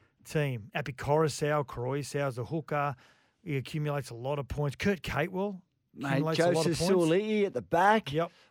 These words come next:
Speaker 2: We've got Scotty Drinkwater. As, uh, well, we, wingers and fullbacks, we've got Gutho, Drinkwater and Suaalii.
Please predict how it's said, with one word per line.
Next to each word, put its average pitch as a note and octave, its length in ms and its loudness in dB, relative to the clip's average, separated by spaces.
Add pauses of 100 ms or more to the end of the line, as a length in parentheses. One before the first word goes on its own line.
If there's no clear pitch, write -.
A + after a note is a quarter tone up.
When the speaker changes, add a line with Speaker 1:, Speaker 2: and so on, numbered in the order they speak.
Speaker 2:
We've C3 160 0
got D#3+ 160 2
Scotty E3+ 320 0
Drinkwater. F#3+ 680 2
As, D#3+ 200 2
uh, D3 180 0
well, D#3+ 180 0
we, E3+ 100 4
wingers E3+ 460 2
and E3 120 0
fullbacks, D3 420 2
we've E3 80 0
got C#3+ 220 0
Gutho, D3+ 560 4 (280)
Drinkwater A#2 520 4
and A#2+ 220 2
Suaalii. A2 560 0